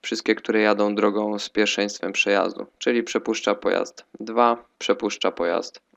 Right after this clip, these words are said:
y, motor, pojazd cztery. Ten motor oczywiście też musiałby przepuścić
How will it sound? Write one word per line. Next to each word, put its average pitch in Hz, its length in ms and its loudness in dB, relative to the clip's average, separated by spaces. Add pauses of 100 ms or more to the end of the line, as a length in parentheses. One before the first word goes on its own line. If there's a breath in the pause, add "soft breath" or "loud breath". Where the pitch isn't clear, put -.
y, - 220 -8
motor, 104 400 2
pojazd 98 340 0 (100)
cztery. - 380 -2 (140)
Ten 143 180 2
motor 135 640 4
oczywiście 127 480 -2
też 160 200 6
musiałby 110 320 0
przepuścić - 680 -4